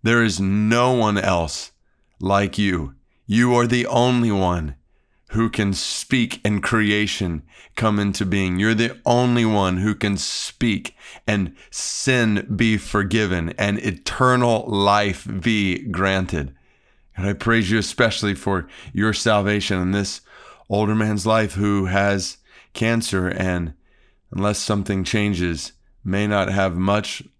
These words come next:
longer to live. We praise you for the wonder you have worked in his heart. And God, we pray, we pray for those kind of wonders to be worked in more hearts this week. God, we pray that you would work the wonder of salvation in some of our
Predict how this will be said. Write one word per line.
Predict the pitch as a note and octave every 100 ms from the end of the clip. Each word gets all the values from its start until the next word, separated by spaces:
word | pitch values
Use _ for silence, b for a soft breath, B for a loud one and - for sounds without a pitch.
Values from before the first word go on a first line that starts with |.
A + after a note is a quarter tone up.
| _
longer | - G2 G2+ F#2 F#2
to | - G2+
live. | A#2 A2 G2
We | B2
praise | - A2+ C#3+ D3+ C3+
you | C#3
for | C3+ B2+
the | A#2
wonder | B2 C3+ D3+ D#3
you | C#3 C3
have | B2
worked | A2+ B2+ D#3 C#3
in | B2+ A#2+
his | A#2+ A2+
heart. | A2 C3+ D3 - - C#3+
And | B2 B2+
God, | C#3 C#3+
we | D#3
pray, | C3+ B2+ C#3+ D#3+ D3
we | C#3
pray | C#3 D3 E3+
for | E3 F#3+
those | D#3 E3 - B C#3+
kind | - D3+ D#3
of | C3
wonders | B2+ C3+ D3 D#3+ B2 A2 - B B B B
to | C3+
be | C#3
worked | C#3+ D3 D#3+ C3+
in | C#3+
more | C3+ C3+ D#3+ D#3
hearts | C#3 A#2+ -
this | A#2 C3+ C3+
week. | B2+ A#2+ - - -
God, | B2+ C#3
we | D#3+
pray | C#3 C#3 D#3
that | C#3+
you | C#3+ D3+
would | D#3
work | C3 B2 D3+ D3+
the | D3
wonder | C3+ C#3 D3 D3+
of | D3
salvation | C3+ D#3 D3 D3 D3+ D3 C#3
in | C3
some | C3 D#3+
of | E3
our | E3